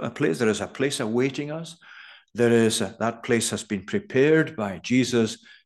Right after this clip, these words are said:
And thirdly, Jesus himself will come to take us home.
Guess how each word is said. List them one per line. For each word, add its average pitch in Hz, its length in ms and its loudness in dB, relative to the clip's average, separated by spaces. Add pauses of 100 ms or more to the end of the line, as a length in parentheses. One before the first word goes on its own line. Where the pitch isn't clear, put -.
And - 80 -16
thirdly, 104 600 0 (260)
Jesus 131 380 0
himself 123 500 -4
will 110 120 -2
come 80 540 -8 (500)
to 98 100 -14
take 107 320 -2
us 92 120 -6
home. 82 480 -8